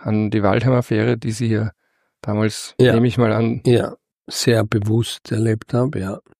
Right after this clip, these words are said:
Speaker 1: Und jetzt der Kontrast zu einem Österreich, das auf offizieller Ebene erstens einer der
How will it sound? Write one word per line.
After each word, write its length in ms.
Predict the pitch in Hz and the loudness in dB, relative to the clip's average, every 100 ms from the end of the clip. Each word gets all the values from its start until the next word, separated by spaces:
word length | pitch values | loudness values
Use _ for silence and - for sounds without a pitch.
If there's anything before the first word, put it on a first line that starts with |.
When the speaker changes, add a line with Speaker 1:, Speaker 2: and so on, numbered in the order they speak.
| _ _ _ _ | _ _ _ _
Speaker 1:
Und 160 | - 110 | -4 0
jetzt 240 | 107 - | 0 0
der 80 | 113 | -2
Kontrast 600 | - 117 107 107 - - | 0 -2 0 0 -2 -4
zu 100 | 120 | -2
einem 280 | 110 107 - | 0 -2 -2
Österreich, 380 | 117 107 - 113 | -4 -2 -2 -2
das 160 | 123 117 | 0 -2
auf 140 | 113 | -4
offizieller 520 | 120 113 120 113 110 | -4 -4 -2 2 2
Ebene 460 | 104 104 120 110 110 _ _ _ _ | 2 0 0 0 -2 _ _ _ _
erstens 440 | - 104 - 120 107 | -6 -4 0 -2 0
einer 240 | 104 110 | 0 0
der 240 | 110 104 | 0 -2